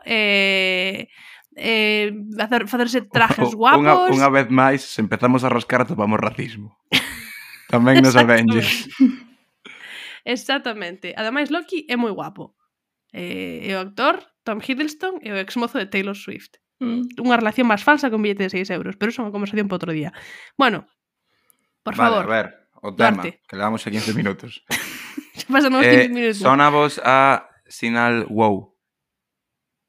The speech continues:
Speaker 1: Sí.
Speaker 3: No.
Speaker 2: Sí?
Speaker 1: Sóname,
Speaker 3: No.
Speaker 1: pero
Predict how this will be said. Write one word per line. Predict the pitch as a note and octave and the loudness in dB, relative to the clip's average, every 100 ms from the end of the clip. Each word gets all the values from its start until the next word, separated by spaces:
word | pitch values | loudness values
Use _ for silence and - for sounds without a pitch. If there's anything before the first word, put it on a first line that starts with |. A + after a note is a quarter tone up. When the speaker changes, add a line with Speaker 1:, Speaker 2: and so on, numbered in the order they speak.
| _ _ _ | _ _ _
Speaker 1:
Sí. | - - A3+ G3+ | -12 -8 -6 -4
Speaker 3:
No. | G3 F#3+ F#3+ F#3 F3+ F3 F#3 | -4 -4 -6 -8 -8 -10 -12
Speaker 2:
Sí? | - C#3 F#3+ A2+ G2+ _ _ _ _ | 0 2 4 2 -6 _ _ _ _
Speaker 1:
Sóname, | - A3 C4+ D4 - E4+ F4 | -4 0 4 6 6 4 0
Speaker 3:
No. | - _ _ _ | -14 _ _ _
Speaker 1:
pero | - A#3 A3+ A3 G3 | -4 -2 -2 -2 -4